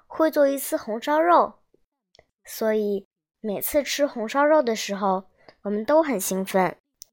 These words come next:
田老师说我们是属狼的，看到肉就高兴。可是分到每个人餐盘里的红烧肉很少，只有几块儿。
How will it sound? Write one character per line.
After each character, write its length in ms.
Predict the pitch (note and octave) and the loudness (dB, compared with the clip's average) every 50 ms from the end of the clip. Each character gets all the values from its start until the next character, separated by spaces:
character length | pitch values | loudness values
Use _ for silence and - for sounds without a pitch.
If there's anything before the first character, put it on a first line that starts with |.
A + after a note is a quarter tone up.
| _ _ _ _ _ _ _ _ _ _ _ _ _ _ _ _ _ _ _ _ _ | _ _ _ _ _ _ _ _ _ _ _ _ _ _ _ _ _ _ _ _ _
田 180 | - - D#4+ D#4+ | -8 -4 0 2
老 180 | D#4+ D#4+ D#4 D#4 | 2 4 2 2
师 320 | D4 - - D4+ D#4 D#4+ | 0 0 0 2 4 4
说 320 | D#4 - - E4+ E4+ F4 E4+ | 4 6 8 10 12 12 12
我 120 | D4+ A3+ | 12 10
们 140 | F#3+ E3 G3+ | 8 6 2
是 180 | - - D#4 F4 | 2 2 2 2
属 260 | - - - A3+ F#3 | 0 0 -2 -2 -2
狼 400 | F3+ F3+ F3 E3+ E3+ E3+ F3+ A3+ | 0 -2 -2 -4 -6 -6 -2 2
的， 260 | C4+ C#4+ C4 - - _ _ _ _ _ _ _ _ _ _ _ _ _ _ _ _ _ - - | 4 4 4 4 0 _ _ _ _ _ _ _ _ _ _ _ _ _ _ _ _ _ -16 -12
看 320 | - - - D#4+ D#4+ D4+ | -8 -2 2 2 2 4
到 160 | B3+ G3+ G3+ | 2 2 2
肉 200 | G3 G3 G3 G3 | 2 4 4 2
就 120 | G3 - F3+ | 2 0 0
高 240 | - F#3+ F#3 F#3+ G3 | 2 4 4 4 4
兴。 300 | - - G#3 F#3+ E3+ - _ _ _ _ _ _ _ _ _ _ _ _ _ _ _ _ _ _ _ _ _ _ _ _ _ _ - | 2 0 0 -2 -2 -6 _ _ _ _ _ _ _ _ _ _ _ _ _ _ _ _ _ _ _ _ _ _ _ _ _ _ -12
可 180 | - - A3+ | -6 -4 -2
是 460 | A3 - - - A3+ A3 G#3+ A3+ - _ _ _ _ _ | -2 -2 -2 0 0 0 0 -2 -6 _ _ _ _ _
分 240 | - - - D#4+ D#4+ | -2 2 4 4 6
到 140 | D#4+ E4+ - | 8 8 8
每 200 | C#4 B3 G#3+ F#3+ | 8 6 4 4
个 120 | G3 G3+ | 4 6
人 200 | G3 G3 F#3+ G3+ | 6 6 6 4
餐 280 | A3 - - D4 D4 D4+ | 0 0 0 0 0 0
盘 200 | - C#4 C4+ C#4 | 2 4 4 6
里 140 | C#4+ B3+ A3 | 6 4 4
的 100 | F#3 F#3 | 2 0
红 300 | F#3 - G3+ G3+ A3+ A3+ | -2 -2 -2 -4 -2 -2
烧 180 | - C4 C4+ | 0 0 2
肉 360 | C#4 C#4+ C#4+ C#4 C4 B3+ C4 _ _ _ | 4 6 6 6 4 2 0 _ _ _
很 420 | - - - F#3 - F#3+ A#3 C4 | -12 -8 -6 -6 -4 -4 -4 -4
少， 440 | - - - C#4 G3 - - - _ _ _ _ _ _ _ _ _ _ _ | 0 6 8 8 8 8 6 -6 _ _ _ _ _ _ _ _ _ _ _
只 140 | - - E4 | -6 0 2
有 140 | E4+ F#4 F#4 | 2 2 2
几 240 | F#4 - - - - | -2 -6 -14 -14 -14
块 200 | - - - G#3+ | -10 -4 0 0
儿。 180 | F#3 E3+ - | 0 0 -2